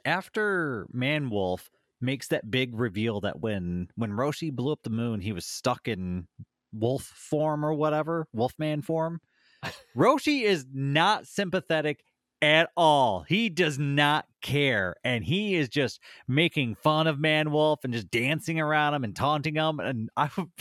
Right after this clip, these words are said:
Speaker 1: <laughs> it's pretty cold, man. That's pretty cold.
Speaker 2: And it's, it's interesting because on some level,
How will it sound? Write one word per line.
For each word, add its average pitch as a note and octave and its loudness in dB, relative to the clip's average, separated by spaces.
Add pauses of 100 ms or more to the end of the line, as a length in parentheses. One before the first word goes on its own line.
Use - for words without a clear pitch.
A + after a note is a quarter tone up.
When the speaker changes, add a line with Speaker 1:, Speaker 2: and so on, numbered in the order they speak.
Speaker 1:
<laughs> - -14
it's F#3 -4
pretty F#4 4
cold, F#3+ 4
man. C3 0
That's E3 -2
pretty C4 -2
cold. C3 -2 (1120)
Speaker 2:
And G3 6
it's, - 4 (100)
it's E3 2 (100)
interesting B2 0
because A#2 2 (580)
on C#3+ 2
some A3+ 2
level, C#3+ 4